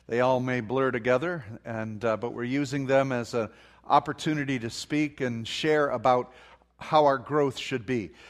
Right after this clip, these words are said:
Here's the second point I want to make, that God sees all of this as something positive. His growth in His children is always something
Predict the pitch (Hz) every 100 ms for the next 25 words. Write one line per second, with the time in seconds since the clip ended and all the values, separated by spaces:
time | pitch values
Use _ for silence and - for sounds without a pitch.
0 | - - 180 196 165 - 180 165 147 143
1 | 139 127 123 127 120 123 143 - 139 135
2 | 127 - 113 170 190 202 - 185 165 175
3 | 196 185 135 151 - 139 131 160 143 139
4 | 127 143 135 123 101 87 - _ - -
5 | - - 185 143 120 160 202 190 135 -
6 | 135 151 180 - 196 185 143 135 123 156
7 | 170 180 - 170 156 165 156